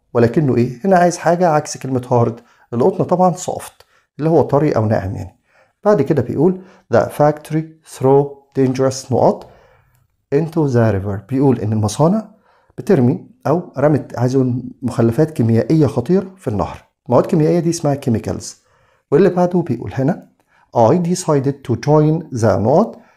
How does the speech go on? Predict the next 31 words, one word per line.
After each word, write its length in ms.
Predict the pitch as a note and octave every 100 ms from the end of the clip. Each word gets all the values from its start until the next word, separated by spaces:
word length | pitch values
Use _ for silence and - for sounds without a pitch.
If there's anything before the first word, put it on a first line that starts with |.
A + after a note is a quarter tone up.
| _ -
project 420 | C#3+ C3+ C#3 - - _ -
to 40 | G#3+ D#3+
help 300 | D#3+ D#3 D#3
the 260 | B2 C3+ C3+
environment. 640 | B2 A#2 A#2 G2 F2+ F2 - _ _ _ -
أنا 140 | E3 B2
قررت 640 | - G#2+ B2+ G#3+ - -
إني 240 | A#2+ C3+
أنا 220 | D3+ -
أنضم 400 | G#2 G#2 D3 B2+ -
إلى 220 | C#3 C3+
مشروع 440 | G#2+ G2+ - D#3+ F3
إيه؟ 220 | F#3+ G#3 - _ _ -
لمساعدة 600 | D#3+ E3+ C3+ C3+ C#3 -
البيئة. 360 | A2 - F#2+ - _ _ _ -
مساعدة 360 | A2 C3+ F#3+ F#3
البيئة 280 | C#3+ F#3+ F#3+
يبقى 240 | F3 B2
مشروع 440 | A2 - D#3 F3+ -
الحفاظ 560 | A#2 A#2 - C#3 A2
والصيانة 600 | A#2 - B2+ A#2 A#2 A2+ -
اللي 120 | B2+
هي 340 | A#2 D3 F#3+ F#3+
conservation. 640 | C#3 C3 B2 A2 G2+ - A2 - _ _ _ _ _ _ _ _ _ _ _ _ _ _ _ _ _
الصفحة 440 | - D#3 - A#2
اللي 120 | G#2 A2
بعد 180 | G#2
كده 260 | A2+ D3+ G3
نكمل 320 | G3+ D3 A#2
مع 140 | G2+ G2
بعض. 520 | D#3+ A#3 - -